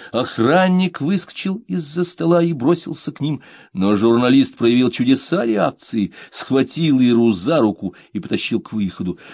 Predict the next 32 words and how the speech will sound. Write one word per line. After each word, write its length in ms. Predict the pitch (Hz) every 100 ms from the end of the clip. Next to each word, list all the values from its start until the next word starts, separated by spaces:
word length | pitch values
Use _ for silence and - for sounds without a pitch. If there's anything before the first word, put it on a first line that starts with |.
| -
"Руслан 580 | 98 127 - 143 180 170
Андреевич!" — 880 | 175 175 175 220 214 196 156 - - _
начал 480 | - 117 127 120 120
было 240 | 107 104 104
охранник, 640 | - 104 170 165 127 - _ _
но 100 | -
Руслан 380 | 92 95 104 98
жестом 460 | 87 101 101 - 101
остановил 440 | 98 - 101 95
его. 140 | 92 90 - _
"Всё 400 | - - 120 110
в 80 | -
порядке, 480 | 98 95 - - - _
мы 160 | - 131
сами 440 | - 120 101 87 _
разберёмся". 640 | 104 95 101 101 - - _ _ _ _ _ -
Он 160 | 92
буквально 340 | 95 92 104 104
с 80 | -
силой 380 | - 113 101
стащил 640 | 98 - - 98 - - 113
её 140 | 113
со 160 | 110 113
ступенек 460 | - 101 117 113 113
крыльца 560 | 110 113 - - 110
и 80 | 107
увлёк 320 | 104 104 104
за 160 | 92 98
угол. 260 | 95 95 - - -
"Ты 320 | - 120 107 -
что 420 | - - 131 123
вытворяешь? 1080 | 90 104 117 - 127 139 110 85 82 -